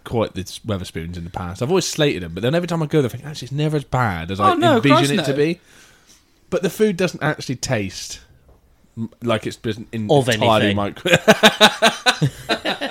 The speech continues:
Speaker 1: It doesn't sound like the entire
Speaker 2: One
Speaker 1: menu
Speaker 2: thing
Speaker 1: is
Speaker 2: that I will say, though,
Speaker 1: microwaved.
Speaker 2: about, about Wetherspoon's food is that I always think that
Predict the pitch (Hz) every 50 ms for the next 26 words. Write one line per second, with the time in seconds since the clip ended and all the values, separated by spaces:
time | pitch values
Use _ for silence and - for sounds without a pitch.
0 | 190 - - - 180 170 - - - - - - - 180 - - - - - -
1 | 160 175 185 190 202 196 - 156 - 170 165 160 139 135 123 135 127 113 - 135
2 | 131 127 120 117 262 277 294 294 302 302 277 262 277 262 247 247 233 233 226 214
3 | 196 - - 175 156 151 113 113 120 131 135 135 165 165 170 170 151 156 175 165
4 | 160 - - - _ _ _ _ _ _ - 156 151 160 156 151 151 147 151 -
5 | - - - - _ _ _ - 160 175 175 165 160 - 151 143 139 143 - -
6 | - 139 127 101 87 - - _ _ _ - - _ - 175 165 160 151 - -
7 | 170 165 - _ - 180 208 254 277 262 233 214 180 165 156 151 - - 151 131
8 | 127 123 - - 143 151 160 160 -